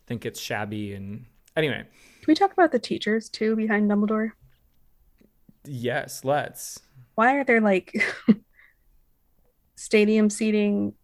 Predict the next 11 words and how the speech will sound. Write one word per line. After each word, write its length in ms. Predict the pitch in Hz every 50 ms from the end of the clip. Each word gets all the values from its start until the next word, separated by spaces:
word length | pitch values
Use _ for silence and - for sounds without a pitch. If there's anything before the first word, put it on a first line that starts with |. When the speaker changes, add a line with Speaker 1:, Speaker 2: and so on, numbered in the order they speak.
| _ _ _ _ _ _ _ _ _ _ _ _ _ _ _ _ _ _ -
Speaker 2:
De-, 100 | 208 220
Speaker 1:
Yeah, 200 | 214 214 160 - -
there's 200 | - 151 - 208
Speaker 2:
desks? 280 | 220 220 226 220 -
Speaker 1:
suddenly 380 | - 185 185 185 202 202 196 190
another 680 | 180 175 165 160 160 160 156 156 151 165 160 156 156 151
row 800 | 143 135 135 143 143 139 139 139 139 131 123 120 117 117 117 - -
of 580 | - 127 120 117 117 117 113 113 113 - - - -
the 140 | 139 127
head 220 | 117 120 123 120 117
table. 600 | - 127 131 156 151 - - - - - - -